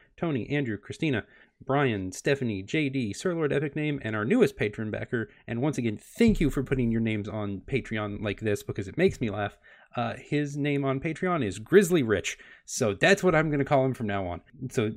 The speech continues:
thank you guys for your support. Very much appreciated. And, um,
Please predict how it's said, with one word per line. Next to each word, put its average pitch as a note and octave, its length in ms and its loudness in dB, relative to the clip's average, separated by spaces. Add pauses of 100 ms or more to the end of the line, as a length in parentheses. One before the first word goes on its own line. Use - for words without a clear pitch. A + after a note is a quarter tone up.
(120)
thank D3+ 220 0
you D#3 60 -2
guys B2 200 4
for - 100 -6
your A2+ 120 -2
support. G#2+ 420 -4 (300)
Very B2+ 340 4
much A#2 220 0
appreciated. F#2 640 -6 (400)
And, A2 580 -2
um, G#2+ 400 -2